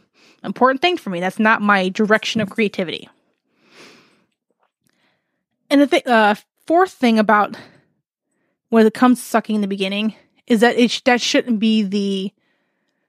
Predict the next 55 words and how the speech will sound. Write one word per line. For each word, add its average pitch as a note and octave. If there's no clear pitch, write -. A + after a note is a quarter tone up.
main A3
point A3
of G3+
it F3+
all, -
is G#3
that G#3+
you G#3
should A#3+
be A3+
having G3
fun. G3+
The A3+
point E4
of, B3
especially E4
when D#4
you C4+
come B3
to G#3+
adult, F#3+
unless A#3+
it's, A#3
like, G#3
you A#3
have A3
a, G3
you G#3
start G#3+
a G3
brand G3
new F#3+
job F#3
because G3+
you G3
hated G#3+
everything G3
you F#3
did E3+
before. -
But, G#3
like, G#3
for -
most E4+
anything C4+
else, F#3+
it's F#3+
a G3
hobby, G#3+
it's -
an G#3+
activity A3+
and G#3
everything G3
else. F#3